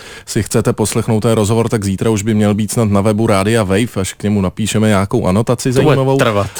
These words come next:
Speaker 1: A možná, že tam uslyšíte pohled tvůrce na ten snímek a poměrně střízlivý, pro nás docela překvapivě.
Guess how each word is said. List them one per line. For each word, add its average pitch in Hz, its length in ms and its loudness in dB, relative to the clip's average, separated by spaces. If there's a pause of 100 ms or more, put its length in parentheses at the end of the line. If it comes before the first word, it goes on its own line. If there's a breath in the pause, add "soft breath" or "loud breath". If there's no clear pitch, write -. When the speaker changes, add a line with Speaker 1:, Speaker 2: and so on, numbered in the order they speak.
(120)
Speaker 1:
A 110 240 2
možná, 139 420 2
že 139 120 2
tam 147 220 0
uslyšíte 139 500 -2
pohled 135 360 0 (200)
tvůrce 120 680 0 (340 loud breath)
na 110 80 0
ten 123 200 0
snímek 120 480 0
a 113 60 0
poměrně 135 440 2
střízlivý, 120 640 0
pro 107 180 0
nás 107 200 2
docela 117 320 0
překvapivě. 95 600 -2